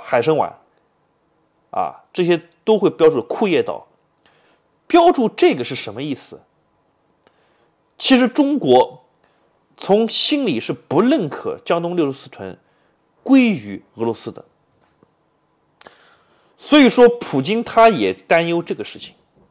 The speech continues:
但现在被 <coughs> 乌克兰这样揍，他也有点焦头烂额了。所以说对他的这个心态和心理啊，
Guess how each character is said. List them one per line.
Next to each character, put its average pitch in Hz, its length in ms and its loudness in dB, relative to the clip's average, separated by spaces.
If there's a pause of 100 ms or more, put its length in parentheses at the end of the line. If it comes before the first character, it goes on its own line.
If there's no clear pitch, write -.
(420)
但 285 200 6
现 269 240 0
在 202 140 6
被 - 420 2 (480)
<coughs> - 500 -16
乌 208 100 -2
克 202 120 2
兰 139 180 2
这 196 100 -2
样 156 120 0
揍， - 320 0 (1900)
他 196 260 6
也 104 400 -4 (480)
有 123 240 0
点 90 300 -12 (220)
焦 135 180 -4
头 120 120 -8
烂 92 160 -10
额 71 120 -18
了。 - 100 -20 (2500)
所 - 140 2
以 220 40 4
说 233 120 8
对 240 220 0
他 - 240 0
的 214 80 -2
这 208 100 -6
个 196 80 -4
心 233 320 -6
态 226 180 2
和 165 100 -4
心 240 400 -6
理 107 140 -6
啊， - 200 -14